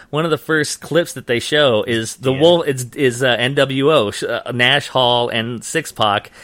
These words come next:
Speaker 1: answering questions in a Q and A session.
Speaker 2: Oh.
Speaker 1: So it leads te-, people to believe, even though at the end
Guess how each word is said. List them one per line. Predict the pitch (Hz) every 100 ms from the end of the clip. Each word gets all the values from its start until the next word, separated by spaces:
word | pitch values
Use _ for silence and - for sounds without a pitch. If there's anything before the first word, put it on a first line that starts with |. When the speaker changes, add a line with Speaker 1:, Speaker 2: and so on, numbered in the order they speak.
| - -
Speaker 1:
answering | 143 139 143 135
questions | 131 160 147 127 113
in | 117
a | 113
Q | - 113
and | 117
A | 165
session. | - 104 92 95
Speaker 2:
Oh. | 101 120
Speaker 1:
So | 113 107 117 107 98
it | 127
leads | 123 131 165 175
te-, | - 151 -
people | - 143 127
to | 123
believe, | 113 156 180 123
even | - 156 160 147
though | 143 120
at | 113
the | 117 104
end | 143 139 120